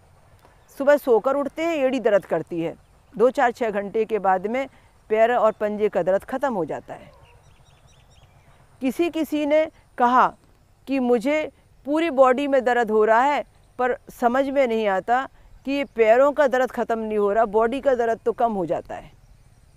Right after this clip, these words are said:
किसी ने कहा, "जो काम में हाथ डालता हूँ, वो छूट जाता है, जहाँ जाता हूँ, वो हाथ से निकल जाता है, जो खुशी आने वाली होती है,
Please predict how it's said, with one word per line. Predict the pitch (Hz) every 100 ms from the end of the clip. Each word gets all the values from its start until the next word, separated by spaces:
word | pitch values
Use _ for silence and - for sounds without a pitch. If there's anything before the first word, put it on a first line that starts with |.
| _ _ _ _ _ _ _ - _ _ _ _ _ _ _ _ _
किसी | 202 185 240
ने | 233
कहा, | 220 254 285 - -
"जो | 185 285
काम | - 233 247
में | 262 240
हाथ | 226 208
डालता | 185 175 175 214
हूँ, | 220 247 214
वो | 190
छूट | - 240 175
जाता | 156 104 -
है, | - - _ _ _ _ _ _ _ _ -
जहाँ | 160 254 294 294
जाता | 254 233 262
हूँ, | 262 294
वो | 262
हाथ | 240 220
से | 214 262
निकल | 233 220 185
जाता | 156 113 -
है, | 156 151 _ _ _ _ _ _ _ _ _ _ _ _ _ _ -
जो | 202 302
खुशी | - 277 - 359
आने | 311 285 285
वाली | 262 254
होती | 254 247 196 262
है, | 269 285